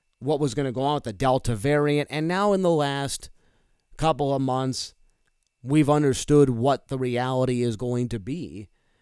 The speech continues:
for the next while here, where there's going to be the occasional surge. I hope that, you know, maybe we're not gonna get another surge, but I think there's probably gonna be another surge.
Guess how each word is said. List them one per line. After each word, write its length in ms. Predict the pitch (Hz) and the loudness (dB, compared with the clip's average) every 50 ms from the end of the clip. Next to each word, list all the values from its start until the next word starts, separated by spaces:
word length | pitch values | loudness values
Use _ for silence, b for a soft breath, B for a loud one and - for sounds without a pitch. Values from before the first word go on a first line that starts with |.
| _ _ - | _ _ -10
for 140 | - 135 | -6 -2
the 60 | 131 131 | -2 0
next 260 | 127 127 135 - - | 0 -2 -2 -4 -8
while 460 | 107 98 107 123 143 156 147 147 143 | -8 -4 0 0 0 2 0 -2 -2
here, 280 | 127 - - 104 80 71 | -4 -6 -8 -12 -12 -10
where 220 | 73 95 113 120 | -8 -6 -4 -4
there's 220 | 113 123 127 113 - | -2 -4 -4 -4 -6
going 260 | - 123 135 151 156 | -6 -4 -4 -4 -4
to 60 | 160 | -4
be 240 | 135 143 180 208 208 | -4 -4 -6 -4 -2
the 120 | 165 131 | -2 -2
occasional 600 | 117 104 - - 113 117 123 127 110 123 123 107 104 | -2 -2 -6 -8 -8 -6 -6 -6 -6 -6 -8 -8 -8
surge. 380 | - - 135 120 101 95 104 | -10 -10 -10 -10 -10 -12 -8
I 40 | 131 | -6
hope 140 | 151 202 - | -6 -6 -6
that, 160 | 302 294 254 | -4 -6 -4
you 80 | - 220 | -4 -4
know, 60 | 202 | -2
maybe 260 | 160 139 147 165 202 | -2 -2 -2 -2 0
we're 180 | 214 226 254 262 | 0 0 2 2
not 220 | 254 254 262 247 | 2 0 0 0
gonna 140 | - 180 156 | -2 -2 -2
get 120 | 143 135 | 0 0
another 280 | 131 123 120 110 110 107 | 0 0 -2 -2 -2 -4
surge, 340 | - - 113 95 78 - - | -2 -4 -4 -4 -6 -6 -8
but 100 | 135 156 | -8 -6
I 160 | 208 247 240 | -6 -6 -6
think 280 | - - 185 180 175 - | -4 -4 -4 -2 0 0
there's 120 | 160 151 | -2 -2
probably 220 | - 135 123 139 | -2 -4 -4 -4
gonna 160 | 147 147 147 135 | -4 -6 -8 -6
be 140 | 131 143 | -6 -6
another 340 | 160 143 113 98 113 156 160 | -4 -4 -4 -6 -6 -8 -8
surge. 540 | - - - 123 113 117 135 156 151 - | -8 -8 -8 -6 -6 -4 -4 -6 -6 -8